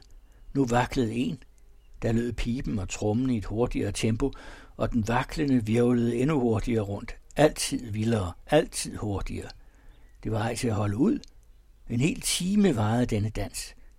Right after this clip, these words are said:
men den havde intet grueligt. Den kunne næsten kaldes graciøs.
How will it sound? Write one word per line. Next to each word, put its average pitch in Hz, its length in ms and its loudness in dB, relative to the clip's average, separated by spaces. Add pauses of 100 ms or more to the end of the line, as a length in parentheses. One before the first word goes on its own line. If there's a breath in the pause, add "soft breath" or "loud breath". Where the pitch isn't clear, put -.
men 110 120 -4
den 110 220 0
havde 117 220 0
intet 135 320 -6
grueligt. 113 540 -6 (520)
Den 110 260 -2
kunne 123 200 0
næsten 143 240 -2
kaldes 104 280 -4
graciøs. 101 760 -6